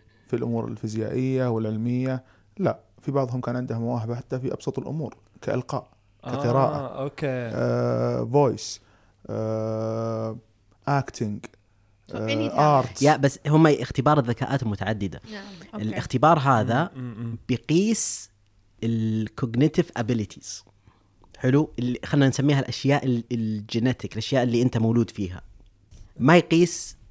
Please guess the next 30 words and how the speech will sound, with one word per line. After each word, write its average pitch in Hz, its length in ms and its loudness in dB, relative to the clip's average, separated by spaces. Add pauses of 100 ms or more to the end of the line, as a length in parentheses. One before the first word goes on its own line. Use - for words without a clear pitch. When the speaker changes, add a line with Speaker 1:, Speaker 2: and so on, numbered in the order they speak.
Speaker 4:
ال-، 113 300 -6
الأشياء 131 640 -2
المكتسبة 107 840 -4 (840)
نوعًا 107 260 2
ما. 95 300 -2
Speaker 1:
معرفية، 117 840 -2
معلومات. 113 720 -4
Speaker 4:
لا، 139 80 6
لا، 135 100 6
لا، 127 140 6
ما 139 120 4
في 143 120 2
أي 131 100 4
شيء. 120 140 0
ما 131 80 4
يقول 127 200 6
لك - 200 -2
خ-، 107 180 -8
Speaker 3:
هو - 40 -8
Speaker 4:
خمسة - 280 0
ضرب - 100 4
Speaker 3:
زي 269 80 0
Speaker 4:
خمسة 247 280 2
كم. 220 80 0
Speaker 3:
logical 208 360 -6
thinking 208 320 -10
Speaker 4:
يس، 127 340 0
Speaker 3:
وهيك. 180 160 -8
Speaker 4:
يشوف 160 380 4
أنت 151 240 2